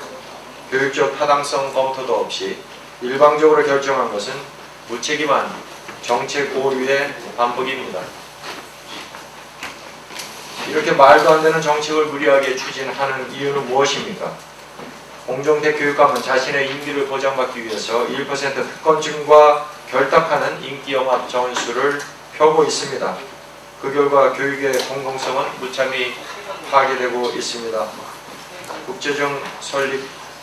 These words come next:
계획을 취소하기를 국민은 원하고 있습니다. 그리고 오리무중에 빠져있는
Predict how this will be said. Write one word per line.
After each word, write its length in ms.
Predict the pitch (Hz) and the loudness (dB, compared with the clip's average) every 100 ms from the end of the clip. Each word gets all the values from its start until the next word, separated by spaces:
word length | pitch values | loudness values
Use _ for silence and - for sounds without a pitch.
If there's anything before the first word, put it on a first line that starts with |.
| - | -12
계획을 500 | 131 127 123 127 131 - - - - - - | -2 -2 0 -2 -2 -6 -14 -18 -16 -16 -14
취소하기를 1400 | - 156 151 143 131 - - - - - 127 120 127 139 - - - - | -8 -4 0 2 2 -2 -10 -14 -14 -8 -4 -2 -2 -2 -6 -14 -16 -10
국민은 480 | 135 135 131 127 127 | -8 -6 -6 -6 -4
원하고 360 | 117 117 110 110 | 0 2 2 0
있습니다. 440 | 107 113 107 95 92 - - - - - - - - - | -4 -6 -6 -6 -6 -10 -12 -16 -16 -16 -16 -18 -14 -6
그리고 420 | 127 131 135 135 | -2 0 0 2
오리무중에 680 | 143 156 151 143 147 147 | 2 2 0 -2 0 0
빠져있는 640 | 151 143 143 143 139 127 | 6 6 6 0 0 -4